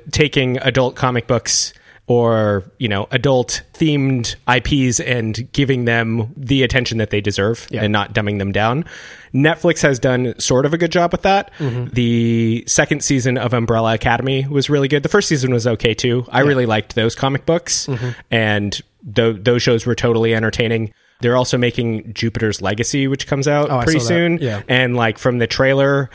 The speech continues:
Speaker 1: it seems like they got the tone all wrong,
Speaker 2: Yeah.
Speaker 1: but I mean, who knows? It might be good.
Speaker 2: Okay.
Speaker 1: I would, but yeah, at this point, like, I would say Amazon's track record is almost better. Like,
Speaker 2: Yep.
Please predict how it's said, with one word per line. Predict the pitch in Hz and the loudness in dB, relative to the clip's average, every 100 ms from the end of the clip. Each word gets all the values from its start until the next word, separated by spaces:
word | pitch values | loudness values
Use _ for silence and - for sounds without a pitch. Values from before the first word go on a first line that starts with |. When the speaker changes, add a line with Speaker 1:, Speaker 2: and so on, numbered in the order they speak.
| - | -4
Speaker 1:
it | 117 - | -2 0
seems | 123 113 | -2 0
like | 117 107 | -2 -2
they | - 104 | -2 -2
got | 98 104 101 | 0 -2 -2
the | - | -6
tone | - 104 98 92 | -4 -2 -2 -2
all | 78 101 127 | -2 -2 0
wrong, | 147 160 175 190 - | 0 0 -2 -4 -6
Speaker 2:
Yeah. | 123 | 0
Speaker 1:
but | 98 92 - _ _ _ - | 0 0 -4 _ _ _ -6
I | 110 | -2
mean, | 107 110 | 0 0
who | 127 | 0
knows? | 151 117 | 0 0
It | |
might | 107 107 | -2 -2
be | 110 | 0
good. | 113 90 _ - | -2 -2 _ -10
Speaker 2:
Okay. | 120 107 - 139 | -10 -10 -4 2
Speaker 1:
I | 147 | 4
would, | 143 131 117 | 4 2 0
but | 135 143 | 0 4
yeah, | 160 | 4
at | 127 - | 4 0
this | 175 | -2
point, | - 123 | 0 0
like, | 120 113 | 0 0
I | 123 | 0
would | 120 | 0
say | 120 110 | -2 0
Amazon's | 117 117 110 101 - | 0 0 0 -2 -4
track | - 110 117 | -4 -2 -2
record | - 104 | -2 -4
is | 101 | -2
almost | 101 98 - | -4 -4 -6
better. | 101 92 85 - | -6 -4 -6 -6
Like, | 113 98 | -4 -2
Speaker 2:
Yep. | - | -4